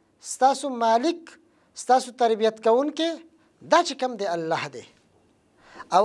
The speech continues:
الله د الله تعالی رب العزت په نومونو کې ډېر لوی نوم دی. دا الله هغه ذات دی، "خلق السماوات والارض." چې اسمانونه او ځمکې یې پیدا کړي دي.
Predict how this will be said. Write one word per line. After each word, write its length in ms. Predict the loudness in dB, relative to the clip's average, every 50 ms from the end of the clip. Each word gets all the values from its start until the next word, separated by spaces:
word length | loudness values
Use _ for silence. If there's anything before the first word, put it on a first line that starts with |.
| 4 2 2
الله 280 | 4 4 4 4 4 4
د 20 | 2
الله 260 | 2 2 2 -2 -2 0 2
تعالی 200 | 2 4 4 4 4 4
رب 120 | 2 0 -2
العزت 300 | -4 -2 -4 -4 -2 -2
په 140 | -2 -2 -2
نومونو 240 | -4 -4 -4 -6
کې 140 | -4 -4 -4 -2 -2
ډېر 120 | -2 0 2 2
لوی 160 | 2 2 0
نوم 220 | -4 -8 -10 -12 -14 -18
دی. 100 | -20 -20 -20 _ _ _ _ -20 -20 -20 _
دا 180 | 2 4 4 4
الله 260 | 2 2 4 4 4 4 4
هغه 140 | 2 0
ذات 340 | 0 2 2 2 2 2 0
دی، 120 | -2 -2 -2 -2 -8 -16 _ _ _ _ _ _ -20 -4 -2
"خلق 300 | 0 2 2 0 0 -4
السماوات 760 | -6 -6 -8 -8 -8 -6 -6 -4 0 2 2 2 0 -2 -8
والارض." 560 | -10 -10 -10 -10 -10 -10 -10 -12 -14 -20 -20 -20 _ _ _ _ _ _ _ _ _ _ _
چې 100 | -12 -8 -2 -2 -2
اسمانونه 500 | -2 -2 -2 0 0 2 2 2 2 2
او 100 | 2 2
ځمکې 360 | 0 -2 -4 -4 -4 -4 -2
یې 100 | -4 -4
پیدا 320 | -4 -4 -8 -8 -8 -10 -10
کړي 280 | -10 -10 -10 -10 -10 -16 -18
دي. 100 | -20